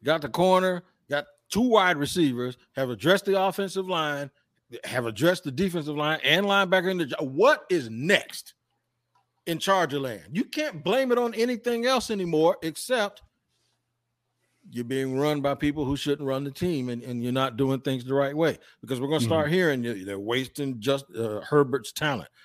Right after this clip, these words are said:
Speaker 1: We were out there
Speaker 2: Mm-hmm.
Speaker 1: today, and there was a bunch of media guys talking at training camp, and they were talking about how good Herbert is.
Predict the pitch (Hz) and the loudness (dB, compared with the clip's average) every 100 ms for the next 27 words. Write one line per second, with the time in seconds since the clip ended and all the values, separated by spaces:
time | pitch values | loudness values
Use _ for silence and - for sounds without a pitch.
0 | _ _ _ 143 190 160 156 160 160 160 | _ _ _ 4 6 6 6 4 2 2
1 | 160 170 143 - _ _ _ _ 135 127 | 4 4 2 -2 _ _ _ _ -4 -4
2 | 123 123 135 123 120 131 139 135 147 135 | -6 -4 -2 -2 -2 -2 -2 0 0 2
3 | 135 131 - 151 135 120 - 160 147 98 | 0 -2 -2 -2 -2 -6 -4 -2 -2 -4
4 | 127 120 - _ _ _ _ _ - 151 | -8 -8 -12 _ _ _ _ _ -4 0
5 | 151 151 170 170 165 143 170 160 147 147 | 4 4 4 2 0 0 -2 -2 -2 -2
6 | 147 156 127 131 139 151 131 156 226 180 | -2 -4 -4 2 6 6 2 2 4 4
7 | 127 98 78 | 2 -2 -10